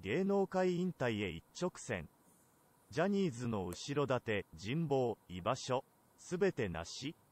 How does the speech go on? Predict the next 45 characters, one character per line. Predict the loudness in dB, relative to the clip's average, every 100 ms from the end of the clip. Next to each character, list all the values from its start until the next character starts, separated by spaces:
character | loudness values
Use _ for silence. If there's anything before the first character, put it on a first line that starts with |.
| -4
ま | -2
さ | 2 0
に | 2
身 | 0 -2
か | 0 2
ら | 2
出 | 2
た | 0
サ | -2 -2
ビ。 | -2 -6 -10 _ _ _
ジ | -2
ャ | 2
ニ | 4 2
ー |
ズ | 2 0
事 |
務 | 2 0 2
所 | 0
の | 2 0 -2 -6
長 | 2 4 4
男 | 2 0 -6 _
と | -6
し | -6
て | 0 4
我 | 4 4
が | 4
世 | 2
の | 2 0
春 | 0 2 4
を | 4 4
謳 | 2
歌 | -2
し | -4
て | -2 -4
き | -2
た | -4
近 | 0 0 2
藤 | 4 4
真 | 2 2 -2
彦 | -2 -2 0
五 | 0
十 | 0 0 2
六 | 0 -2
歳 | -2 0 2
が、 | 2 -2